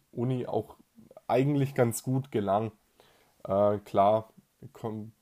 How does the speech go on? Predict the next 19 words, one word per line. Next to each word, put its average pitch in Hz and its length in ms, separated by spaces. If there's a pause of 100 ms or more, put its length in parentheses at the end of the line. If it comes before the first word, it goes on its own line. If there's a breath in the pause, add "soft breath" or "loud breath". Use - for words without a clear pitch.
(120)
kam 107 240
man 120 120
dann 107 200
nicht 107 200
an 95 160
alles, 107 440
aber, 101 340 (920 soft breath)
mm, 104 400 (460)
ich - 140 (320)
denke, 139 340
ich 120 200
konnte 110 540 (1160)
meine 107 320
Arbeit 107 380
mit 107 420 (180)
sehr 110 640
starken 104 580
Quellen 98 340
unterfüttern. 95 680